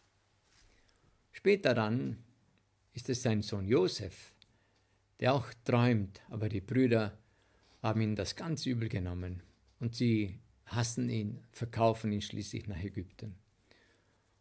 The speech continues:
Und dort ist es wieder Josef, der den Traum des Pharao deuten kann.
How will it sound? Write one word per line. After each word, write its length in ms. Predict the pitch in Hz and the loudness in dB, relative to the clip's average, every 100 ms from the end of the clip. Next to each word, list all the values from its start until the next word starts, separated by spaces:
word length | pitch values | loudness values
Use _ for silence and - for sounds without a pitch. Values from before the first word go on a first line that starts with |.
| _ | _
Und 160 | 147 143 | 0 4
dort 220 | 165 165 | 4 4
ist 160 | 156 - | 2 0
es 160 | 123 | -2
wieder 260 | 196 143 143 | 0 0 2
Josef, 720 | 143 156 170 - 123 120 - - | 4 4 4 2 0 0 -8 0
der 320 | 120 113 113 | 4 4 4
den 380 | 117 113 110 104 | 0 0 0 0
Traum 440 | 117 113 117 117 | 2 4 4 4
des 360 | 113 101 - - _ _ _ _ | 2 0 -2 -6 _ _ _ _
Pharao 480 | - 156 175 127 101 | -2 2 4 4 2
deuten 400 | - 95 92 90 | 0 -2 -4 -8
kann. 300 | 95 90 | -8 -8